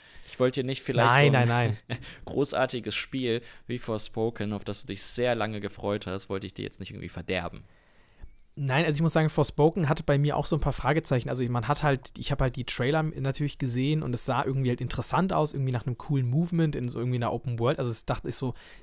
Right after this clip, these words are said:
Speaker 2: sieht nett aus, aber sah für mich auch mehr wieder aus,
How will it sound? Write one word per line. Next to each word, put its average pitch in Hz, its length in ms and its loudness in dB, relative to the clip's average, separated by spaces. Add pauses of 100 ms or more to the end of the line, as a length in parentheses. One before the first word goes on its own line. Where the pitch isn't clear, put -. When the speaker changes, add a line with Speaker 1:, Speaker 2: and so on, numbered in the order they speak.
Speaker 2:
sieht 139 320 0
nett 135 240 0
aus, 180 180 4
aber 135 160 4
sah 127 160 6
für 143 180 2
mich 160 220 2
auch 147 160 0
mehr 143 380 0
wieder 143 240 2
aus, 160 320 2